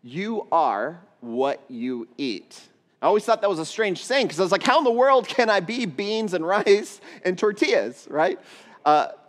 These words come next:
but then, you know, I realized what she meant, of course. Was she suggest-, suggesting? She is suggesting that our bodies and our minds will grow according to the nourishment that is provided to them.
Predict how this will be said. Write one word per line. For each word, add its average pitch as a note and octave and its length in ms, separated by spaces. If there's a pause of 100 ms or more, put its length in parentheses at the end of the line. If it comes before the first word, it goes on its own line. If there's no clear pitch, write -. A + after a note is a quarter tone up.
but E3 160
then, A3+ 320
you F#3+ 100
know, D#3+ 240
I D#3 120
realized F#3 440
what F3 120
she - 120
meant, D3+ 240
of - 120
course. D#3+ 440 (480)
Was D#3+ 320
she G3+ 140
suggest-, F3+ 520
suggesting? E3 760
She E3 280
is G#3+ 100
suggesting D3+ 520
that B2+ 160
our B2+ 120
bodies D#3+ 460
and F3 180
our F#3 120
minds B2+ 500 (220)
will C#3+ 180
grow D3+ 460
according F3+ 600
to F#3+ 160
the D#3+ 120
nourishment D3+ 840 (340)
that C#3 300
is C3+ 160
provided C3 840 (120)
to C#3+ 200
them. E2+ 340